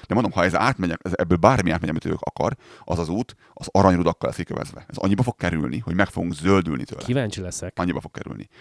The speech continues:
Speaker 1: Mert ezeket az ágyakat is megcsinálni kurva drága, meg hogy ki, a,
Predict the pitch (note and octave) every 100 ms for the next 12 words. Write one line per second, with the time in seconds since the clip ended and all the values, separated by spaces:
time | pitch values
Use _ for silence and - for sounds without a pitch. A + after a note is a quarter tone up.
0 | - - - - F2 F2 F2 - E2 D#2
1 | F#2+ F#2 F#2 G2+ G#2+ G#2 - A#2+ A#2 -
2 | G2+ A2 A#2+ C3 E3+ - _ - F#2 G#2
3 | - - -